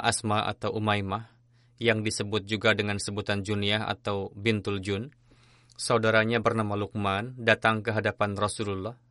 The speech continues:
sebagai perwakilan kaumnya. Dan pada kesempatan itu,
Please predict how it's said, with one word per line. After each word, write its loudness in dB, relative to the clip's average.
sebagai 2
perwakilan 2
kaumnya. 2
Dan 0
pada 6
kesempatan 2
itu, -2